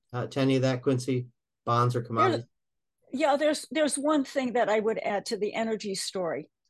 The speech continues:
Speaker 2: and that is, it's, it's not a deal, not a deal yet, the talking, is Exxon and Pioneer, Pioneer being the lead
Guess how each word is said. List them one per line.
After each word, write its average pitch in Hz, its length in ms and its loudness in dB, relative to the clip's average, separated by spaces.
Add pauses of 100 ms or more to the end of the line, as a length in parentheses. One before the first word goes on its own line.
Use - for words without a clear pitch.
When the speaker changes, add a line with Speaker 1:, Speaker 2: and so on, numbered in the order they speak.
(120)
Speaker 2:
and 226 140 0
that 277 380 4
is, 214 320 2
it's, - 240 -14
it's - 180 -10
not 220 240 2
a 269 60 2
deal, 240 420 0 (260)
not 202 200 -4
a 240 40 -2
deal 226 220 -2
yet, 196 300 -2 (180)
the 196 100 -8 (220)
talking, 208 460 -4 (500)
is 294 320 0 (400)
Exxon 233 580 -4 (600)
and 214 360 4 (160)
Pioneer, 247 640 0 (340)
Pioneer 214 380 -2
being 214 280 -2
the 214 80 0
lead 233 720 2